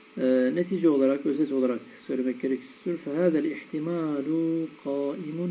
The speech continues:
فِي هَذَا الْخَبَرِ. Böyle bir ihtimal vardır bu haber. Yani sadece o kişiye, e, özel olması mükündür. فَلَا يُمْكِنُ نَسْخُ الْقُرْآنِ بِمِثْلِهِ. Bu gibi rivayetlerle, e, vahid haberlerle Kur'an'ın nesli mümkün değildir.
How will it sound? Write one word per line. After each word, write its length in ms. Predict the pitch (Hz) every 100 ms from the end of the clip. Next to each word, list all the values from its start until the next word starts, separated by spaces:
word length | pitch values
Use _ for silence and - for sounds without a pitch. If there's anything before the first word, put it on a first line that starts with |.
| -
فِي 100 | 147
هَذَا 280 | 139 135 127
الْخَبَرِ. 320 | - 120 110 135 - - - - - - - 170
Böyle 260 | 190 175
bir 60 | 170
ihtimal 440 | 147 170 160 151
vardır 320 | 156 147 131 123
bu 100 | 113
haber. 180 | 113 117
Yani 320 | 151 147 139
sadece 400 | - 160 143 156
o 120 | 147
kişiye, 380 | - - 156 151
e, 680 | 143 143 - 151 135 135 151
özel 320 | 135 143 131 123 - 139
olması 380 | 131 127 -
mükündür. 560 | 151 139 131 170 175 185 - - - - -
فَلَا 240 | 233 226 196
يُمْكِنُ 400 | 190 175 160 147 143
نَسْخُ 160 | 160 - 139
الْقُرْآنِ 420 | - - - 165 160
بِمِثْلِهِ. 600 | 139 135 - 131 127 170 190 - - - - - -
Bu 100 | 220
gibi 200 | 202 156
rivayetlerle, 840 | 151 156 160 156 180 202 175 143 123 - - - - - - - -
e, 380 | 127 120 117 120 123 127
vahid 400 | 139 147 143 165
haberlerle 580 | 131 127 131 165 190 165 147
Kur'an'ın 520 | 156 147 135 131 135 143
nesli 300 | 127 - 175
mümkün 400 | 131 127 139 131
değildir. 300 | 120 113